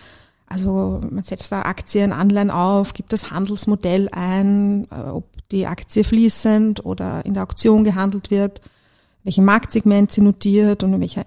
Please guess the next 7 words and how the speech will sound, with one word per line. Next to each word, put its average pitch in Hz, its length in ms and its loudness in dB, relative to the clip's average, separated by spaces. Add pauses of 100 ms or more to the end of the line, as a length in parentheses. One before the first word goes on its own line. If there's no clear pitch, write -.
Instrumentengruppe. 202 1300 0
Das - 160 -8
wird 202 160 -2
da 185 60 -4
alles 180 200 -2
erfasst. 196 540 0
Man 190 260 0